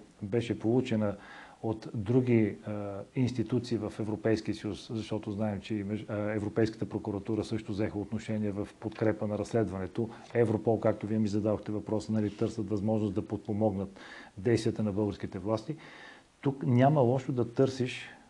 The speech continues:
методическата или да координираш действията си с партньори. Въпросът е, че ти каква информация имаш събрана до настоящия момент,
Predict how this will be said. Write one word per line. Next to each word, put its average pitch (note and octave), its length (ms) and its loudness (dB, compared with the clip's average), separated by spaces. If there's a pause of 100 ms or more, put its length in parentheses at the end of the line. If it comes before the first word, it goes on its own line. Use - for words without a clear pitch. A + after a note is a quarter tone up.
(120)
методическата A2 1000 -2 (560)
или A2+ 400 4 (260)
да A2+ 180 0
координираш A2+ 580 4
действията A2+ 540 4
си A#2+ 140 -6
с - 280 -6
партньори. G#2 520 -2 (340)
Въпросът A#2 520 4
е, - 20 2
че A2 200 0 (160)
ти B2 180 2
каква C3+ 420 4
информация A2+ 800 4
имаш B2+ 360 4
събрана A2+ 640 4 (100)
до G#2 180 0
настоящия F#2+ 580 -2
момент, F3 200 2